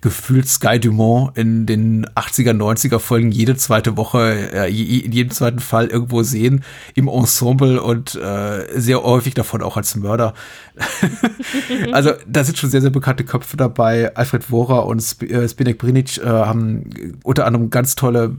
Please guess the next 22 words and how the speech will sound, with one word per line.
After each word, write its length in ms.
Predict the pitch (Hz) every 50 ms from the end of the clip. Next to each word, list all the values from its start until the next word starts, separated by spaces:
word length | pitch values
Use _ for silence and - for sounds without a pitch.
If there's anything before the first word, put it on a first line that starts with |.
| - -
äh, 220 | - 92 98 85
Folgen 300 | - - 127 123 120 131
inszeniert. 400 | 95 92 - - - 127 127 127
Also 180 | - 123 117 113
wenn 100 | 127 127
man 120 | 131 127
so 60 | 113
ein 40 | 123
bisschen 220 | 123 135 - - 120
auf 140 | - 113
die 100 | - -
Regieseite 520 | 123 120 117 107 117 127 127 143 123 120 127
guckt, 220 | - - 131 -
sollte 180 | - 123 117 113
man 100 | 117 117
sich 100 | 117 -
vielleicht 260 | - 123 113 - -
die 100 | 131 123
beiden 300 | 123 139 127 127 120 120
Namen 280 | 113 113 113 120 123 117
merken, 340 | 113 113 123 127 - 120
aber 300 | 71 - 107 113 110 107